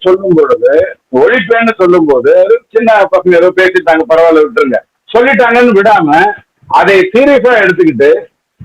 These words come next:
முத்துராமலிங்க ஐயா மாதிரி ஒரு ஆள் இங்க இருந்திருந்தா நீ இப்படி பேசிருப்பீங்களாங்கிற ஒரு கருத்தை எடுத்து சொல்றாரு. இதுல என்ன தப்பு இருக்கு? சரித்திர உண்மைதானே, ஏத்துக்கிட்டு போக வேண்டியதானே? எண்பத்தி நாலுல ஒரு புயல் வந்ததுன்னு சொன்னா ஒத்துக்க வேண்டியதானே?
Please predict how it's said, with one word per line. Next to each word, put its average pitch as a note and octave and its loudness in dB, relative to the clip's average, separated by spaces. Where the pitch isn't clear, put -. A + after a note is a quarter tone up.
முத்துராமலிங்க A3+ 0
ஐயா F3+ 2
மாதிரி G#3+ 2
ஒரு F#3 2
ஆள் G#3+ 2
இங்க F#3+ 2
இருந்திருந்தா E3 0
நீ F3+ 0
இப்படி E3 -2
பேசிருப்பீங்களாங்கிற F3 0
ஒரு D#3+ 0
கருத்தை D3 0
எடுத்து - -2
சொல்றாரு. A#2 -2
இதுல D#3+ 2
என்ன E3+ 0
தப்பு F3+ -2
இருக்கு? F3 -2
சரித்திர F#3+ 0
உண்மைதானே, F#3+ 0
ஏத்துக்கிட்டு G3+ 0
போக F#3+ 2
வேண்டியதானே? E3+ -2
எண்பத்தி G#3 0
நாலுல F#3+ 0
ஒரு F#3+ 0
புயல் F#3+ 0
வந்ததுன்னு F3 -2
சொன்னா F3 0
ஒத்துக்க E3 0
வேண்டியதானே? F#3 0